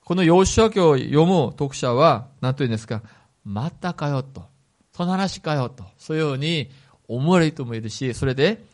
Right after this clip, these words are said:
まあ、退屈の、うん、思いをする人もいるかもしれないです。もう同じ言葉を繰り返して出てるんです。でも、その神様の言葉に従うことが勝利の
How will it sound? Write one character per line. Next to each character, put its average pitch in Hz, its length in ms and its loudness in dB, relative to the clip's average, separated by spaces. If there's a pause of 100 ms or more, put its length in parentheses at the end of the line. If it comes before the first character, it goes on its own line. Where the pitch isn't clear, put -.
(260)
ま 98 140 -6
あ、 98 40 -10
退 123 220 -8
屈 117 260 -8
の、 117 320 -4 (540)
う - 20 -12
ん、 98 220 -6
思 143 240 6
い 139 60 2
を 123 60 0
す 127 140 -6
る 113 80 -2
人 104 140 -12
も 98 80 -12
い 95 40 -10
る 98 80 -14
か 101 140 -20
も 90 80 -18
し - 140 -20
れ 98 80 -20
な 87 60 -20
い - 120 -20
で - 80 -20
す。 - 220 -20 (280)
も 170 200 -2
う - 20 0
同 196 140 2
じ 190 100 -2
言 190 100 -2
葉 165 240 -2
を 135 60 -2
繰 151 140 -10
り 160 80 -4
返 170 180 -4
し - 80 -12
て 110 160 -14
出 107 140 -12
て 120 120 -10
る 104 120 -12
ん - 40 -18
で - 80 -20
す。 - 160 -20 (2000)
で 202 140 4
も、 202 400 4 (320)
そ 196 140 -8
の 202 360 2
神 214 340 -4
様 214 520 -2
の 190 300 0
言 160 460 -4
葉 151 200 0
に 143 160 -2
従 - 380 -4 (240)
う 113 40 -4
こ 120 100 -4
と 117 160 -4
が 139 300 0 (240)
勝 123 420 -6
利 107 160 -4
の 135 360 -2